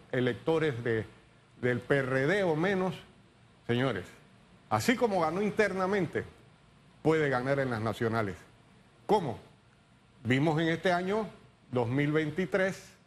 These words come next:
la bendita, este, descentralización, doscientos dos millones de dólares repartidos en las juntas comunales.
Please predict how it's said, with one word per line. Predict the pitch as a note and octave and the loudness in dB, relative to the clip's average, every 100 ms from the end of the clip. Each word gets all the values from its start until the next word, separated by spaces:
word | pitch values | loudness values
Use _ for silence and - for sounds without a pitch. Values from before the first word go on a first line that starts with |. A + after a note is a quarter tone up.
| _ - _ - | _ -20 _ -6
la | A2+ A#2 A#2 | 0 0 0
bendita, | A#2+ A#2+ C#3+ C#3+ D#3 C#3 B2+ A2+ A2 G#2+ A#2 - - | -2 0 -2 0 0 2 0 0 0 -2 -4 -6 -2
este, | A#2+ A2 F#2 - A#2+ A2+ A2 G#2+ A2 | 0 0 -4 -4 0 2 2 0 -2
descentralización, | B2 C#3 - B2+ C3+ B2+ A#2+ B2 - F#3 | 0 -2 0 -2 0 -2 -2 -4 0 0
doscientos | D#3 C3+ F3 E3+ E3 | 0 0 -2 0 0
dos | D#3 E3 | 0 0
millones | D#3+ D#3+ E3+ D#3 | 0 0 0 0
de | |
dólares | E3+ E3+ D3+ | 0 0 -2
repartidos | D3 C3+ B2 E3+ E3+ - - - _ - | -2 -2 0 0 0 -2 -12 -20 _ -6
en | C3+ C3 | -2 0
las | B2+ | 0
juntas | D#3 E3 D3+ | 0 0 -2
comunales. | D3 C#3+ F#3+ D3+ A2 | 0 0 0 0 -4